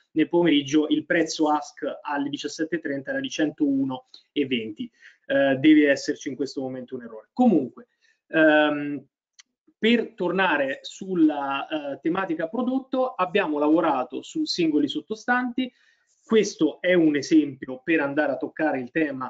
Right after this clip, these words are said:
delle utilities, ma come potete vedere andiamo bene o male a toccare tutte quelle che sono le big cap europee e mondiali, perché lavoriamo sul settore energy, pharma, automotive, quasi luxury, con Porsche,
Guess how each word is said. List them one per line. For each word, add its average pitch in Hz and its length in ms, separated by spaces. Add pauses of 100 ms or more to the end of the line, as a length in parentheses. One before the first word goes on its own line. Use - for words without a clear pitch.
(160)
delle 156 360
utilities, 208 580
ma 170 340
come 165 240
potete 160 320
vedere 156 640 (100)
andiamo 147 600
bene 175 340
o 190 80
male 147 260
a 147 60
toccare 151 460
tutte 156 300
quelle 135 220
che 139 100
sono 135 340
le 135 120
big 143 260
cap 143 440
europee 160 640
e 135 80
mondiali, 120 640
perché 131 440
lavoriamo 139 480
sul 135 160
settore 139 560
energy, 175 680 (300)
pharma, 170 580 (280)
automotive, 170 1120
quasi 135 380
luxury, 180 680
con 139 160
Porsche, 165 560